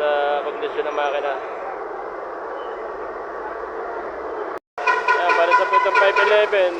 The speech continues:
pa Nasugbu. Ayan,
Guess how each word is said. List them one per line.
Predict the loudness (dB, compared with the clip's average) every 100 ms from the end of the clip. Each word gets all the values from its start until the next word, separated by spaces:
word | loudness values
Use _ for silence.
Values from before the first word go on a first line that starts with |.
| -6 0
pa | 4 6 6 4
Nasugbu. | 4 4 2 0 2 0 0 -6 -6 -8 -8 -8 -8 -8 -4 -2 0 0 0 2 2 0 -4 -6 -6 -6 -6 -4 -4 -4 -4 -4 -6 -8 _ -2
Ayan, | 0 0